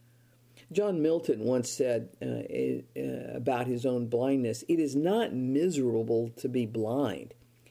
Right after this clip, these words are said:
It is miserable to be incapable of enduring blindness. And so with that thought in mind, I think James gets us to the place we want to be. So go to James chapter one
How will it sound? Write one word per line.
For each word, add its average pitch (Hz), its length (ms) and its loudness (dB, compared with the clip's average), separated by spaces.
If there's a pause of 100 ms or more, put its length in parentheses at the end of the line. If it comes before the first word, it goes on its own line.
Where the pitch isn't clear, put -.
(120)
It 156 140 4
is 127 220 0
miserable 120 760 2
to 120 120 -8
be 120 160 -2
incapable 113 1080 -2 (500)
of 127 160 0
enduring 123 920 0
blindness. - 1000 -10 (680)
And 160 100 -4
so - 140 0
with 214 200 2
that 277 200 2
thought 208 200 2
in 143 140 4
mind, 147 400 2
I 147 100 -4
think 165 340 -4
James 170 480 2 (480)
gets 160 260 -2
us 143 180 -2
to - 100 -8
the 113 120 -4
place 143 400 0
we 127 120 -2
want 131 240 0
to 123 60 2
be. 113 440 -2 (320)
So - 120 -2
go 233 160 2
to 220 100 0
James 160 640 0
chapter 151 500 -4
one 120 480 0